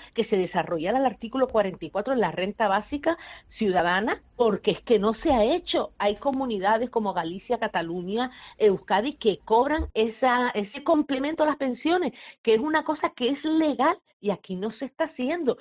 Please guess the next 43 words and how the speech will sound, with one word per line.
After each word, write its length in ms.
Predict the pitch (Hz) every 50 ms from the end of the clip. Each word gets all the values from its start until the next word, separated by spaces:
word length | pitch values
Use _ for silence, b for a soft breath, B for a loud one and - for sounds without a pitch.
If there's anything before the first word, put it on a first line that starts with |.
| B B B B
Ahora 460 | - 220 208 202 220 302 370 403 381
nos 160 | 294 262 254 262
hemos 180 | 254 247 233
vuelto 240 | 202 233 226 - 226
a 40 | 214
reunir 360 | 208 202 196 202 220 254 226
con 220 | - 226 208 214
este 220 | 247 226 - 254 214
gobierno 540 | 185 190 170 180 175 170 156 143 165 151 - B B B B
y 140 | B 247 220
nos 200 | 208 196 196 190 180
vuelven 380 | 254 285 311 285 320 302 311
a 60 | 302
decir, 380 | 277 269 262 - - 277 247 214
ma-, 180 | 233 233 220 -
primero 320 | 233 226 220 240 247 240
le 120 | 226 214
echan 180 | 214 214 240 220
la 80 | 202 202
culpa 220 | - 214 196 226
a 40 | 247
los 200 | 269 262 - 330
otros 280 | 320 320 311 302 294 -
y 100 | 220 214
vuelven 320 | 214 247 247 240 233 220
más 140 | 226 214 208
o 80 | 214 196
menos 260 | 202 190 185 185 190
a 80 | 165
decir 360 | 151 170 180 - 254 262 - B B B B B
lo 260 | - 220 220 202 185 190
mismo 500 | 247 320 370 339 330 349 330 381 440 - b b b b b b b - 233
y 200 | 240 220 214 208
seguimos 440 | - - 320 339 294 381 277 233 214
esperando. 600 | 208 - - - 175 151 143 135 135 147 151 160
Nosotros 340 | 175 202 208 - 254 240 247
presentamos 560 | - 247 214 233 220 202 - 214 208 208 196
hace 160 | 214 202 - 196
unos 220 | 180 185 - -
años 300 | 262 277 277 285 285 285 -
seis 160 | 262 247 226
mil 240 | 233 233 226 214 208
firmas 440 | - 254 262 262 254 277 320 330